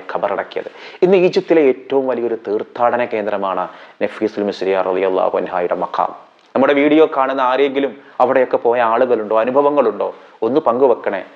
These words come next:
ഒരാശിക്കായ എൻ്റെ ആഗ്രഹം മാത്രമാണ് ഞാൻ പറഞ്ഞത്. ഞാൻ പോയിട്ടില്ല, ഞാൻ കണ്ടിട്ടില്ല, എൻ്റെ മനസ്സുകൊണ്ടല്ലാതെ. എൻ്റെ മനസ്സുകൊണ്ട് ഞാൻ ഒരായിരം വട്ടം ഞാൻ അവിടെ പോയിട്ടുണ്ട്, പക്ഷേ എൻ്റെ കണ്ണുകൾ കൊണ്ട് ഞാൻ കണ്ടിട്ടില്ല, കൽബ് കൊണ്ടേ ഞാൻ കണ്ടിട്ടുള്ളൂ.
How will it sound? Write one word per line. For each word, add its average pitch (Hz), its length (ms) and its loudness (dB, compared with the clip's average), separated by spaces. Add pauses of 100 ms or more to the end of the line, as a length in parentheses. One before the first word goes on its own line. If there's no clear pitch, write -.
(320)
ഒരാശിക്കായ 135 640 4
എൻ്റെ 127 160 0
ആഗ്രഹം 123 420 -2
മാത്രമാണ് 127 440 2
ഞാൻ 110 260 -6
പറഞ്ഞത്. 95 400 -4 (280)
ഞാൻ 113 200 0
പോയിട്ടില്ല, 113 560 2 (180)
ഞാൻ 110 220 -4
കണ്ടിട്ടില്ല, 107 540 -4 (280)
എൻ്റെ 113 200 0
മനസ്സുകൊണ്ടല്ലാതെ. 101 840 -2 (340)
എൻ്റെ 120 160 2
മനസ്സുകൊണ്ട് 127 560 2
ഞാൻ 127 160 0
ഒരായിരം 135 460 4
വട്ടം 131 240 -4
ഞാൻ 113 180 -4
അവിടെ 104 160 -4
പോയിട്ടുണ്ട്, 95 440 -8 (360)
പക്ഷേ 107 180 -2
എൻ്റെ 101 160 0 (160)
കണ്ണുകൾ 117 340 0
കൊണ്ട് 101 240 -4
ഞാൻ 98 240 -6
കണ്ടിട്ടില്ല, 90 360 -6 (140)
കൽബ് 107 240 0
കൊണ്ടേ 110 280 -2
ഞാൻ 101 220 -8
കണ്ടിട്ടുള്ളൂ. - 440 -8